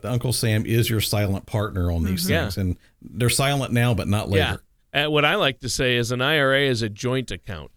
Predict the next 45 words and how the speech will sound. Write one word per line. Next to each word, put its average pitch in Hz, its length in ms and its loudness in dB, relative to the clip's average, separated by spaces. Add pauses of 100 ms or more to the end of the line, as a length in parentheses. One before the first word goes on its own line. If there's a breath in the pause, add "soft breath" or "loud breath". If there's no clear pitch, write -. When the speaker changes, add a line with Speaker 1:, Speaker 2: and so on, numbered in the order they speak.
(160)
Speaker 3:
and 110 160 -8
people 117 260 -2
don't 107 220 -6
realize 104 480 -4
that 98 180 -12
the, 101 120 -14
it's 98 260 -12
a 104 60 -10
joint 110 280 -6
account 104 320 -8
with 90 140 -12
Uncle 90 240 -14
Sam. 92 420 -10
So, 95 320 -6 (440)
and 127 100 -4
the 131 60 2
Speaker 2:
It, - 20 2
Speaker 3:
sad 139 340 2
thing 135 200 -2
is 123 120 0
Speaker 2:
<laughs> 123 60 2
it 139 40 2
Speaker 3:
he's 117 100 0
not 117 180 2
Speaker 2:
is. 101 100 0
Speaker 3:
even 101 140 -4
really 95 240 -4
my 92 140 -8
Speaker 1:
Correct. 104 320 0
Speaker 3:
uncle, 78 140 -14 (140)
I 90 120 -12
don't 82 200 -12
think. 80 220 -16
So, 85 320 -10 (220)
<laughs> - 640 0
um, 156 320 2 (420)
but 160 160 2
hey, 208 240 4
seriously, 190 680 2
I'm 156 160 0
excited 175 440 0
about 127 260 0
this 127 200 -4
one 131 140 -4
because 127 420 0